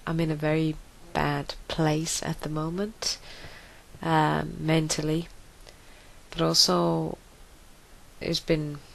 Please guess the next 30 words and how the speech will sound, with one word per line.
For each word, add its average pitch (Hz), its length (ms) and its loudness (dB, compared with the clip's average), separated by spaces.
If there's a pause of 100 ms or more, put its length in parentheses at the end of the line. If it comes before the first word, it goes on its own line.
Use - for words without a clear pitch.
(360)
weird 156 240 2
stuff - 300 -2
going 147 340 2
on 147 440 -2 (300)
generally, 160 680 0 (680)
so 151 400 0
it's 151 240 -2
a, 160 120 2 (100)
it's - 160 -2
a 175 60 2
weird 180 500 4 (640)
place 151 420 2
to - 120 0
be, 147 420 0 (500)
to - 120 -6
be 160 100 0
doing 156 400 2
this 147 180 0
kind - 200 -4
of 147 100 -6
thing. - 400 -4 (100)
But - 460 0 (1080)
I 190 80 6
was 196 160 4
going 262 200 4
to 233 120 0
do 190 640 4
a 175 80 -2
thing 202 380 2
about 175 680 2